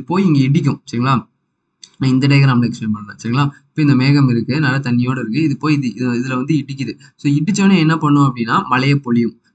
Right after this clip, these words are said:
இ-, இடிக்கிறதும் இல்லாம இந்த மேகம் என்ன பண்ணும் அப்படின்னா மேல போகும். கரெக்டா? இது தாண்டி போகணும் இல்லையா? அந்த மேகம் மேல போகும்,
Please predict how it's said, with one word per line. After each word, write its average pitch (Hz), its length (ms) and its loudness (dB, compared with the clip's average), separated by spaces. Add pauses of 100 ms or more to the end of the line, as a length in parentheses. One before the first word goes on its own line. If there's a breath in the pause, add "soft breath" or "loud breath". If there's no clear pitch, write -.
(300)
இ-, 147 240 -4
இடிக்கிறதும் 196 540 2
இல்லாம 143 380 2
இந்த 151 160 2
மேகம் 185 300 4
என்ன 151 200 4
பண்ணும் 156 240 0
அப்படின்னா 135 320 -4
மேல 139 280 0
போகும். 123 360 -10
கரெக்டா? 156 280 -2
இது 147 160 0
தாண்டி 165 260 0
போகணும் 151 300 0
இல்லையா? 135 200 -4
அந்த 143 140 -8
மேகம் 135 320 -10
மேல 123 220 -6
போகும், 110 280 -16